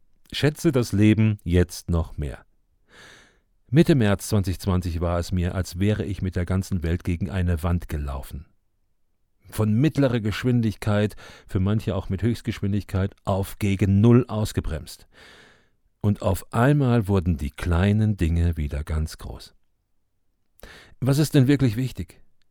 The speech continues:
Wir kommen aus dieser Nummer nicht raus. Diese Krise beschneidet unsere Freiheit, die wir gewohnt sind.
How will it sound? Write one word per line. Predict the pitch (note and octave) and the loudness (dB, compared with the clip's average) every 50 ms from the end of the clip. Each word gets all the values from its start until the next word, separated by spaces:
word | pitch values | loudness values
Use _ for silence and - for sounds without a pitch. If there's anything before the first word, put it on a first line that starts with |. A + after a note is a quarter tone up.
| _ _ | _ _
Wir | - F#2 G2 F2+ | -4 -2 -2 0
kommen | - B2+ D3+ F3+ F#3 | 2 4 4 4 2
aus | - C3 B2 - | 2 0 -2 -4
dieser | - - F3 F3 D#3 D#3 B2+ | -4 -4 -4 -2 -2 0 0
Nummer | A#2+ B2+ D3 D#3+ D#3 C3+ | 2 2 2 2 2 0
nicht | A#2 A#2 G2+ - - - G2 | 0 -2 -4 -4 -8 -8 -8
raus. | A#2 B2+ G#2+ F2 - - - - | -6 -6 -8 -8 -12 -14 -8 -2
Diese | B2 B2+ A2 - B2 | -2 -2 0 -2 -4
Krise | F#2+ - - - - B2 D#3 G3 F#3+ C#3+ G#2 | -4 -6 -8 -6 -4 -2 -2 0 0 0 0
beschneidet | E2+ G2+ - - - F#2+ F2 G2 A#2+ B2+ C#3+ - - | -2 -2 -4 -4 -4 -4 -2 -2 -2 -4 -4 -4 -2
unsere | - A2+ A2+ G2 F#2 F2+ E2+ | 0 0 0 0 -2 -4 -6
Freiheit, | - - - - G2 A#2 D#3+ G3+ A#3 G#3 F3 G#2 D#2 D2 D2+ - - - - - - - - - - | -6 -8 -12 -10 -8 -6 -4 -2 -2 -2 -2 -4 -4 -4 -6 -8 -10 -16 -20 -20 -20 -20 -20 -4 0
die | - F#2 F2 | 0 2 2
wir | F#2 | 2
gewohnt | E2 F2 D2+ D#2 D#2 D#2 D2 C#2 - | 2 0 0 0 -2 -2 -2 -4 -6
sind. | - C2+ C2 - | -8 -10 -10 -12